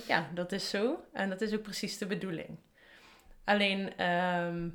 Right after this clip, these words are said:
wat er nu dus gebeurt, zeg maar, daarin is het wel heel belangrijk dat wij ons inderdaad beseffen hoe sterk dat wij zijn.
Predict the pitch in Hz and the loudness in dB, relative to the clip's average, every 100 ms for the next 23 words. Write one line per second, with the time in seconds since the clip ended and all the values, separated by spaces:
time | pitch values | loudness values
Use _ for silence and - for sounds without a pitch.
0 | - - 202 202 208 226 220 196 170 240 | -6 2 2 4 4 6 4 2 8 10
1 | 196 180 - 180 - 175 170 208 202 - | 8 6 0 -2 -2 0 2 2 -2 -8
2 | - - - 156 190 220 226 190 175 - | -20 -18 -4 8 10 10 8 4 0 -4
3 | - - _ 202 196 180 175 196 190 180 | -12 -20 _ 0 0 -2 0 2 2 2
4 | 208 262 220 190 202 190 180 175 185 185 | 2 2 2 2 2 2 0 -2 0 0
5 | 190 180 185 175 190 226 214 - 190 - | 0 -4 -2 4 6 6 4 -2 -4 -4
6 | 196 190 - 233 233 196 175 175 170 175 | -4 -4 0 2 4 2 0 0 -2 0
7 | 151 - | -2 -4